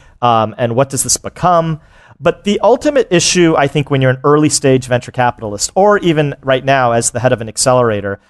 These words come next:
is really the whole business is not based upon what can go wrong. Um, it's really based upon what can go right, and, um, if something does go right, how big can it get?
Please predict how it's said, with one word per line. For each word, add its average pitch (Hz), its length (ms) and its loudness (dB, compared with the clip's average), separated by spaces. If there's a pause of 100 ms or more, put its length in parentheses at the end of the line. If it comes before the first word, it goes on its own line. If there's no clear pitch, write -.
(260)
is 151 360 0
really 196 420 2
the 143 140 -2
whole 165 440 -2 (180)
business 147 380 -2
is 107 100 -10
not 131 260 -2
based 131 240 -2
upon 117 300 -4
what 110 180 -2
can 117 140 -14
go 107 140 -6
wrong. 95 380 -8 (200)
Um, 107 300 -2 (320)
it's 135 180 -6
really 170 220 2
based 147 320 -2
upon 123 280 -2
what 131 140 -2
can 131 160 -10
go 113 160 -4
right, 113 420 -2
and, 117 300 -6 (340)
um, 117 260 0
if 131 100 -4
something 151 340 -2
does 135 280 0
go 131 160 2
right, 113 300 -2
how 131 240 0
big 120 340 -6
can 120 140 -14
it - 160 -20
get? - 380 -10